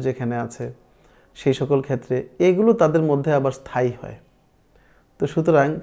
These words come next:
বাংলা বানান সর্বত্র একই রকম যদি হয়, এই, আহ, পোস্টার, আহ, তারপরে আপনার এই বিভিন্ন ধরনের ফেস্টুন, ব্যানার,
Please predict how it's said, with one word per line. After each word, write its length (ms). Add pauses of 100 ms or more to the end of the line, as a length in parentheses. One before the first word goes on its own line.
(560)
বাংলা 600 (140)
বানান 460
সর্বত্র 540 (180)
একই 340
রকম 340
যদি 220
হয়, 300 (920)
এই, 260 (400)
আহ, 240 (220)
পোস্টার, 560
আহ, 1040
তারপরে 420
আপনার 300 (680)
এই 120
বিভিন্ন 340
ধরনের 300
ফেস্টুন, 680
ব্যানার, 400